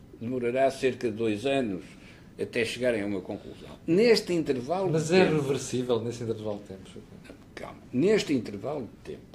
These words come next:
Speaker 1: a evidência do que é a globalização, com aquilo que estão a fazer os americanos e os russos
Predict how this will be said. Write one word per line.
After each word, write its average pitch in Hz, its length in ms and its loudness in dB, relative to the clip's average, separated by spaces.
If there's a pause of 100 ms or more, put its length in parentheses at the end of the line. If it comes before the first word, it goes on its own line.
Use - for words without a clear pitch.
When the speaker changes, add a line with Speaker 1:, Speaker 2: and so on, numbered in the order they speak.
(840)
Speaker 1:
a 165 40 2
evidência 180 1300 2
do 120 160 -6
que 156 320 -2
é 143 60 4
a - 20 -2
globalização, 107 840 -8 (800)
com 160 220 4
aquilo 190 400 2
que - 80 -8
estão 180 320 0
a 170 40 2
fazer 160 640 -2 (400)
os 139 160 -2
americanos 143 840 4
e 139 140 2
os 139 120 4
russos 95 640 -4